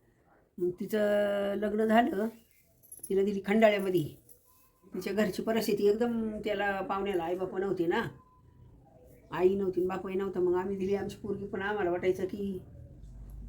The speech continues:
स्वयंपाक येतंय का नाही, अमकं येतंय का नाही. म्हणजे जरा उशीर तिचं हेच होतं ना, पण त्या पाहुण्यांनी सगळं सांभाळून घेतलं.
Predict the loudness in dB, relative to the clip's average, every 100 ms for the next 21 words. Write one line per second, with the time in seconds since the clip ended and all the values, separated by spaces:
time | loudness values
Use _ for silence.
0 | -12 -12 -12 -14 -14 0 6 6 6 0
1 | 0 0 0 0 0 -2 -4 0 0 0
2 | 0 0 0 -2 -2 -2 0 2 2 0
3 | -2 2 4 4 2 0 0 -4 -6 -4
4 | -2 0 2 2 2 2 2 2 0 -2
5 | -2 -6